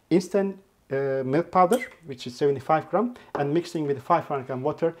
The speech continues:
it makes it also about almost six hundred gram milk. So I have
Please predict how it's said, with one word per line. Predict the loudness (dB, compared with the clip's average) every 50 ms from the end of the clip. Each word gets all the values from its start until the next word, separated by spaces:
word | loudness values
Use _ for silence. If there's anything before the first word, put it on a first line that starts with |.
| -14 -18 _
it | -6 -6 -4 -4
makes | -4 -4 -4 -4 -8
it | -10 -4 -2
also | -2 -2 -2 -4 -8
about | -6 -4 -4 -4 -4 -6 -8 -10 _
almost | -4 -4 -2 -2 -6 -8 -8
six | -12 -12 -8
hundred | -8 -8 -8 -8
gram | -6 -6 -6 -6 -8 -10 -16 -12 -6
milk. | -4 -2 -2 -2 -4 -10 -20 -20 _ _ -20 -20 -20 -6
So | 2 6 6 6 6 4 2
I | 2
have | 2 2 0 -4